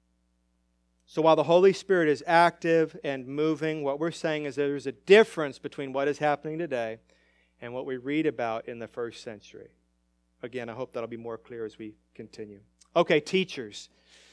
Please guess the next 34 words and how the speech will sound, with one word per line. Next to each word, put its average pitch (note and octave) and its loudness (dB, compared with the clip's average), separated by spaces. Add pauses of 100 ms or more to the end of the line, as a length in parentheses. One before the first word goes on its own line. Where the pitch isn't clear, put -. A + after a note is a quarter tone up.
(760)
Teachers. E3 2
This C#3 -10
is B2+ -8
one F3+ 2
more F#3+ 4
position F3 0
of C#3 -8
leadership. F3 2 (680)
This A3+ -2
one F#3 2
obviously F3+ 8
still D3 0
exists, C#3+ 0
though C#3+ 0
in D3 -4
a C#3 -4
different C#3 -6
capacity D3+ -2
than D#3 -4
it D3+ -4
did D3+ 0
then. D3+ -6 (1040)
Here's F3+ 4
the E3 0
difference. F#3 4
Teachers F#3 2 (340)
are D#3+ 6
not F3 4
receiving F3+ 0
and D#3 -2
passing E3+ 4
on D#3+ 2
revelation D#3 6
anymore. B2 -8